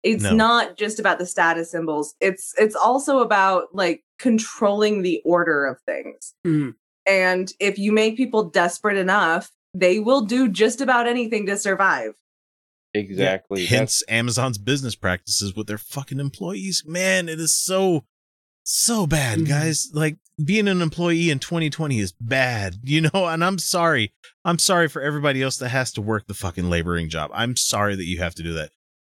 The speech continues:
Speaker 2: Felicia, I'm sorry you have to work in a mediocre grocery store, but you have a banging cheese counter, you know?
Speaker 1: Thank you. I do. It's very
Speaker 2: <laughs>
Speaker 1: lovely. Um, yeah, I, I, <sighs> my
Speaker 2: If I
Speaker 1: situation
Speaker 2: didn't have to do
Speaker 1: I am
Speaker 2: what I
Speaker 1: definitely
Speaker 2: do and I could do
Speaker 1: spoiled.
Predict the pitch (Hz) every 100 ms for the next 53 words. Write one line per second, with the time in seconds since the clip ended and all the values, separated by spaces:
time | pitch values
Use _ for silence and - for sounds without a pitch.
0 | - 131 131 127 117 113 - 117 120 110
1 | 107 104 90 98 98 92 85 87 92 87
2 | 92 92 92 - 120 - 92 - 92 90
3 | 98 110 117 110 95 87 - 104 107 101
4 | 95 - 101 - 87 71 65 _ - 120
5 | 117 113 - - 381 359 311 233 196 262
6 | 294 254 202 214 233 220 - 175 180 -
7 | - - _ _ _ - - - - 233
8 | 220 202 190 160 - _ _ _ - 185
9 | 208 180 139 131 117 - - 240 277 311
10 | - - 320 339 330 320 311 269 - -
11 | - - - - _ _ - 156 151 208
12 | 226 180 202 175 156 170 - 139 139 160
13 | 185 415 349 131 139 151 143 151 156 139
14 | 135 117 139 120 90